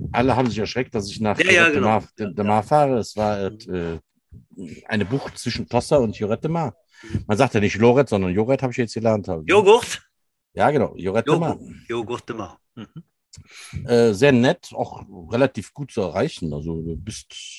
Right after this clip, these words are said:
Speaker 2: äh, durch Frankreich kannst du überall so durchfahren, du kannst Tempomat anmachen und fahren. Ne? Nichts, nix Stau. Ich war wirklich für die dreizehnhundert Kilometer mit Pausen und Köter mal zwischendurch Gassi und Wässern, äh, waren wir in dreizehn Stunden unten und in zwölfeinhalb zurück. Also das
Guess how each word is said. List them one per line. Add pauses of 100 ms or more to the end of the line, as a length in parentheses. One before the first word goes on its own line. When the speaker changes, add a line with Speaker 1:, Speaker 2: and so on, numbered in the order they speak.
Speaker 2:
äh,
durch
Frankreich
kannst
du
überall
so
durchfahren,
du
kannst
Tempomat
anmachen
und
fahren.
Ne?
Nichts,
nix
Stau.
Ich
war
wirklich (920)
für
die
dreizehnhundert
Kilometer
mit
Pausen
und
Köter
mal
zwischendurch
Gassi
und
Wässern,
äh,
waren
wir
in
dreizehn
Stunden
unten
und
in
zwölfeinhalb
zurück.
Also
das